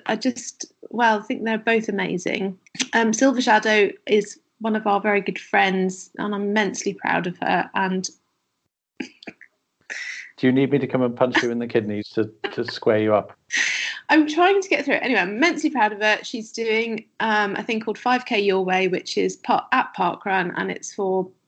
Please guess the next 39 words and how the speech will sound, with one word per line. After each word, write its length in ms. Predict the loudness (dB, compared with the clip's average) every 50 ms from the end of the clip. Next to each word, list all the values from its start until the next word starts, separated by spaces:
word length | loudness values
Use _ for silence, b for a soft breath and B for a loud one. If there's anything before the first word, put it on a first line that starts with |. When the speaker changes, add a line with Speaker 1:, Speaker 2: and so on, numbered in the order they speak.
| _
Speaker 1:
people 340 | -4 -2 -2 0 0 0 0
who 240 | 2 4 4 4 4 4 2
are 220 | 2 2 2 0
having 420 | 0 -2 -2 -2 -2 -2 -4 -6 -6 -8
to 420 | -2 2 2 4 4 4 4 2 0
deal 340 | 0 4 4 6 6 6 6
with 300 | 4 2 0 0 -2 -4 -10 -20 _ _ _ -8
cancer 520 | -4 -4 -2 -4 -4 -6 -4 -4 -2 -2 -2
and 300 | 0 0 0 0 0 0
its 340 | -2 -2 -4 -8 -16 -16 -18 -20 -16 -4 2
treatments 480 | 2 2 2 2 0 -4 -6 -6 -6
and 100 | -4 -2
all 140 | 0 0 0
the 100 | 0 -2
crap 280 | -2 -4 -4 -4 -4 -10
that 120 | -14 -8
comes 300 | -6 -4 -4 -2 0 0
with 160 | 0 0 0
it, 80 | -2 -4
and 140 | -4 -4 0
who 160 | 0 0 2
are 120 | 2 0 0
just, 380 | 0 -2 -2 -2 -6 -12 B B B B B B B B B B
you 80 | 4 4
know, 100 | 4 4
they're 140 | 2 0 0
turning 300 | 2 4 4 4 4 4
up 120 | 0 -2
at 100 | -8 -2
Parkrun 380 | 2 4 4 4 2 -2 -4 -4
and 140 | -4 -4 -4
they're 80 | -2
doing 300 | -2 0 0 2 0 0
it, 40 | -2
and 80 | -2 -4
it's 160 | -4 -2 -2
amazing. 580 | 0 0 2 0 0 0 0 -2 -2 -2 -2
And 140 | -2 -2 0
she's 540 | 0 2 2 4 2 2 0 -2 -8 -14